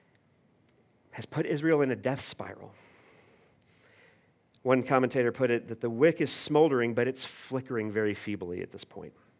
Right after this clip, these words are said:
That's all that's going on. So when First Samuel opens in chapter one, what does it, what does he start with? What does Samuel start with in, in telling this story and, and leading up to David?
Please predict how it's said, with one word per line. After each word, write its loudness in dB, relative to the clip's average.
That's 2
all 4
that's 0
going 2
on. 2
So 0
when 4
First 2
Samuel 6
opens 8
in 0
chapter 4
one, 2
what 6
does -2
it, -6
what -2
does -6
he -8
start 0
with? -4
What -6
does -10
Samuel -4
start -2
with -6
in, -8
in -6
telling -4
this -6
story -4
and, -8
and -6
leading 2
up 2
to -6
David? 2